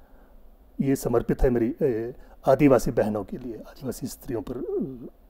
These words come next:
ये कविता है। हम ब्योंस की टहनियाँ हैं, दराटों से काट छाँट कर, सुंदर गठरों में बांध कर हम मुडेरों पर सजा दी गई हैं।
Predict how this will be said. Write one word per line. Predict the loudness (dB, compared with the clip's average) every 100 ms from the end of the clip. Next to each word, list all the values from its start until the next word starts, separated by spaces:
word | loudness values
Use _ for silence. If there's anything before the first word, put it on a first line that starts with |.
| -8
ये | -6
कविता | -6 -8 -8 -8
है। | -10 -12 -18 -20 -20 -20 -20 -20 -20 -20 -20 -20 -20 -20 -20 -20 -20 -20 _ -20 -20 -20 -20 -20 -20 -20 -20 -20 -20 -20 -20 -20 -20 -20 -20 -20 -20 -20 _ -20 -20 -20 -20 -20 -20 -20 -20 -2
हम | 2 2 2
ब्योंस | 2 2 4
की | 2
टहनियाँ | 4 4 8 8
हैं, | 8 2 -4 -12 -20 -18 -8
दराटों | 0 4 6 4 2
से | 4 2
काट | 4 4 2
छाँट | -4 -4 -4
कर, | -10 -10 -16
सुंदर | -10 -2 2 2
गठरों | 2 -2 -2 -2 0
में | 0
बांध | 2 0 0
कर | -6 -8 -12 -20 -20 -6
हम | -6 -6 -12 -16 -6
मुडेरों | -2 2 4 4 2
पर | 0 -6 -6 -8
सजा | -4 2 2
दी | 0 -2
गई | -4 -4
हैं। | -6 -10